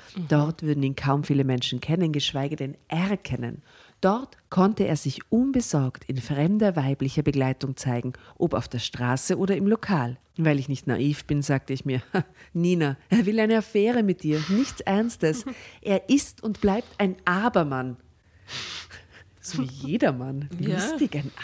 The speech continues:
Speaker 2: Abermann.
Speaker 3: Ja, ich
Speaker 2: Okay.
Speaker 3: finde das sehr gut. Ja?
Speaker 2: Aha.
Speaker 3: Und sie sieht das Ganze recht klar.
Speaker 2: Ja.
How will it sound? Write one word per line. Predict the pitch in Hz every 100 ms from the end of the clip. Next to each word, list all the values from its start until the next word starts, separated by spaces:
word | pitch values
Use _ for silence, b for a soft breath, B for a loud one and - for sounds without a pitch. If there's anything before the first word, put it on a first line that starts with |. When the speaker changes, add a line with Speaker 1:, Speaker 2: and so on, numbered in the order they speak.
| 139
Speaker 2:
Abermann. | 185 254 131 113 107 120
Speaker 3:
Ja, | 226 240
ich | 220
Speaker 2:
Okay. |
Speaker 3:
finde | - 170
das | 196 -
sehr | - 214
gut. | 247 311 -
Ja? | 233 254
Speaker 2:
Aha. | - 214
Speaker 3:
Und | 165
sie | 202 226
sieht | 220 240 233
das | 226
Ganze | 214 196 -
recht | 190 -
klar. | - 139 127 139 -
Speaker 2:
Ja. | 160 156 156